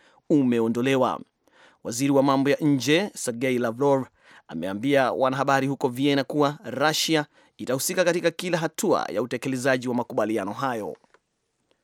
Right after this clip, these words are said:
Bei za mafuta duniani zimeshuka haraka jana, huku kukiwa na matarajio ya mafuta mengi kutoka Iran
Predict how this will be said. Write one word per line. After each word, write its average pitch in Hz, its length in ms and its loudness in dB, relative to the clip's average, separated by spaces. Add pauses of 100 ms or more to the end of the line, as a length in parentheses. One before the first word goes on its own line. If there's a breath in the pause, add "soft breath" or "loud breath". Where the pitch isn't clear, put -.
(580)
Bei 226 380 6
za 185 140 2
mafuta 180 400 0
duniani 165 580 2
zimeshuka 143 500 -2
haraka 151 440 0
jana, 156 460 2 (340 soft breath)
huku 135 240 -6
kukiwa 139 400 0
na 139 60 2
matarajio 139 680 0
ya 143 120 2
mafuta 139 320 0
mengi 143 340 2
kutoka 143 380 -2
Iran 151 440 2